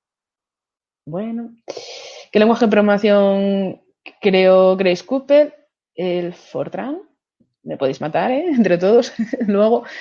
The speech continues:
según Amosé, que le debemos a Lillian Gilbert las disposiciones ergonómicas de los escritorios. ¿Quién contribuyó al entendimiento de las figuras curvas y de las superficies? Ah, María,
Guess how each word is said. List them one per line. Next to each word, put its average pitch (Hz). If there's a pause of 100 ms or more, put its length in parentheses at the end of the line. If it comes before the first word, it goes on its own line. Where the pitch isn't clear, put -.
(140)
según 180
Amosé, 175
que 226
le 214
debemos 240
a 214
Lillian 196
Gilbert 269 (420)
las 180
disposiciones 170
ergonómicas 170
de 160
los 165
escritorios. 240 (840)
¿Quién 202
contribuyó 202
al 190
entendimiento 175
de 185
las 175
figuras 175
curvas 180
y 170
de 160
las 160
superficies? 240 (960)
Ah, 202
María, 95